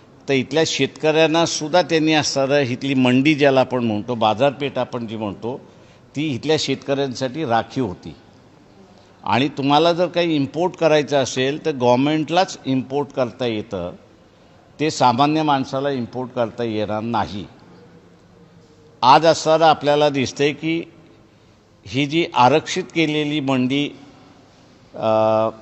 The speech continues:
भारतीय शेतकऱ्यांसाठी ती खुली केल्या जाते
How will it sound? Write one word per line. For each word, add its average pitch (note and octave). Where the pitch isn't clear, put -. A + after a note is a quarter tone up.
भारतीय A#2+
शेतकऱ्यांसाठी C#3+
ती D3+
खुली E3
केल्या D3+
जाते A#2+